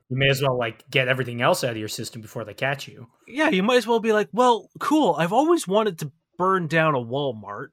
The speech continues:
Speaker 2: and while in there, I'm just gonna loot the shit out. I'm just gonna steal as much as I can." Have, like, a Shawshank Redemption, like, treasure pile under a tree or something. Like, why not? Anyway, this has been our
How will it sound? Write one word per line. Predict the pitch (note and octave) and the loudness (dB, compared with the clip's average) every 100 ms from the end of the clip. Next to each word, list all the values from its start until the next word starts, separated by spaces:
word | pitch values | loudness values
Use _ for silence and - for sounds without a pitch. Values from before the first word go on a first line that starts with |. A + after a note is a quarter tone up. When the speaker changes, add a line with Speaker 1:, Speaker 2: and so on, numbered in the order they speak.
| _ _ _ _ - | _ _ _ _ 0
Speaker 2:
and | F3 F3 F3 D#3+ | 2 2 -2 -6
while | E3 A3 B3+ | 0 2 4
in | F3 | 2
there, | A#3 | 2
I'm | C#3 | 0
just | - | 0
gonna | A#3+ | 0
loot | C#3 D#3+ - | 0 -2 -4
the | C3 | -2
shit | - - G3+ A#3 | 0 2 2 2
out. | C3+ | 0
I'm | |
just | A3+ - | -2 -2
gonna | C#3 | -4
steal | - F3+ E3 | -2 0 -2
as | A#2 | -2
much | E3 D#3 | -4 -4
as | A#2 | -8
I | |
can." | - E3+ G3 C3 G3 _ _ _ _ _ _ _ - | -8 -6 -4 -6 -8 _ _ _ _ _ _ _ -8
Have, | - A#3 | 0 0
like, | A#3+ | 2
a | A3 | -2
Shawshank | - F3 G3 - G#3 F#3+ | -2 2 2 2 -2 -2
Redemption, | E3+ C#3+ F#3 - F#3+ D#3+ | -4 -2 -2 -2 -4 -2
like, | D3 C3+ - | 0 -2 -4
treasure | - C#3+ G3+ G#3+ D3 | -8 -2 -2 0 -4
pile | - C3+ C#3 | 0 0 0
under | D3 D3 C#3 | -2 -4 -6
a | |
tree | - A3 C#4+ | -6 -8 -6
or | C#4+ | -6
something. | - A2+ - A#2 | -8 -14 -16 -16
Like, | C#3+ E3 - - - _ - | -8 -8 -8 -20 -20 _ -4
why | C#3 D4 | 0 0
not? | E3+ C4 - - _ _ - | 2 2 0 -4 _ _ -2
Anyway, | D3 G2+ - _ - | -2 -2 -14 _ -4
this | E3+ E3 | -2 -2
has | D3+ | -2
been | E3 C#3 | 0 4
our | C3 B2+ | 4 4